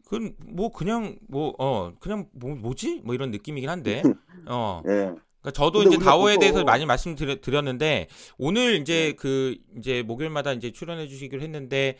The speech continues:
Speaker 1: 오늘 얘기해 주실 거는 다오에 대한 이야기고 특히나 올해 가장 중요한 화두가 될 거다. 이렇게 생각을
Speaker 2: 음.
Speaker 1: 하시는 거잖아요. 어.
Speaker 2: 제가 이제 이런 거예요.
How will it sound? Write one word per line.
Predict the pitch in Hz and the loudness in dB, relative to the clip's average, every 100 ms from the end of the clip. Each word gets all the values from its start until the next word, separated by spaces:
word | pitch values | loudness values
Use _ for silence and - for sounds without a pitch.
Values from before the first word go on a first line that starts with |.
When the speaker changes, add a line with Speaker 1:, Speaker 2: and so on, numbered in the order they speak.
| _ _ | _ _
Speaker 1:
오늘 | 110 180 208 | -4 -2 0
얘기해 | 135 127 165 | 0 0 -4
주실 | 151 147 | -6 -6
거는 | 135 131 131 | -4 -4 -6
다오에 | - 113 156 170 | 0 2 4 2
대한 | 139 127 | 2 0
이야기고 | 98 92 92 92 143 | 0 -4 -6 -4 -4
특히나 | 156 - - 220 156 | -4 -10 -2 4 4
올해 | 101 120 214 180 | 4 4 6 4
가장 | - 123 190 202 | 2 0 0 0
중요한 | - 131 160 | -4 -6 -2
화두가 | 185 208 180 | -2 -2 -2
될 | 113 | 0
거다. | 131 143 131 - - _ _ | 2 2 2 0 -20 _ _
이렇게 | 127 147 170 | -8 -4 -2
생각을 | 202 202 180 139 | 0 0 0 -2
Speaker 2:
음. | 98 90 - | -4 -12 -4
Speaker 1:
하시는 | 202 214 220 | -4 -4 -4
거잖아요. | 131 104 98 170 117 _ _ | -2 -2 -4 -6 -8 _ _
어. | 92 90 78 73 - - _ | -10 -8 -10 -14 -20 -20 _
Speaker 2:
제가 | 139 160 | 2 4
이제 | 143 139 | 2 -2
이런 | 120 151 | -2 -2
거예요. | 120 92 | -4 -8